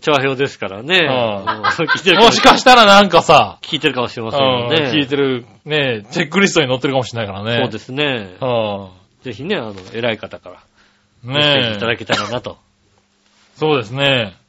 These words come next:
Speaker 1: ねえ、思いますんで。
Speaker 2: はいはい。
Speaker 1: よろしくお願いします。
Speaker 2: ねえ、よろしくお願いします。
Speaker 1: 他力本願でした。
Speaker 2: はい。はい。じゃ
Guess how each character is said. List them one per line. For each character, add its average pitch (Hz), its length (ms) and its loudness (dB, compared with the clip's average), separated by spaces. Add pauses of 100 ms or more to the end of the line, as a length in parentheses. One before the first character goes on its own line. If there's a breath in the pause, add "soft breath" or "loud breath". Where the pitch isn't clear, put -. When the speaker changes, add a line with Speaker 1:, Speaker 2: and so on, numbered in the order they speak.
(120)
Speaker 1:
ね 117 300 -10
え、 104 60 -10
思 101 200 -8
い 101 40 -8
ま 98 100 -10
す - 160 -20
ん - 20 -20
で。 82 220 -20 (140)
Speaker 2:
は 131 100 -2
い - 60 2
は 92 340 -10
い。 - 40 -8
Speaker 1:
よ 107 60 -6
ろ 107 80 -6
し 104 80 -12
く 104 60 -12
お 101 40 -10
願 95 160 -10
い 90 40 -10
し 87 100 -18
ま 82 100 -20
す。 - 120 -20 (300)
Speaker 2:
ね 131 140 -6
え、 123 40 -2
よ 120 80 -2
ろ 117 80 -4
し - 60 -14
く 120 80 -10
お 113 40 -6
願 101 120 -8
い - 20 -14
し 98 60 -16
ま 92 120 -14
す。 90 160 -20 (400)
Speaker 1:
他 131 120 -2
力 117 200 0
本 117 220 -6
願 90 160 -10
で 80 80 -20
し - 100 -14
た。 - 60 -18
Speaker 2:
は - 60 -20
い。 - 100 -20 (120)
は 123 640 -2
い。 101 60 -18
じ 120 120 -12
ゃ 107 40 -8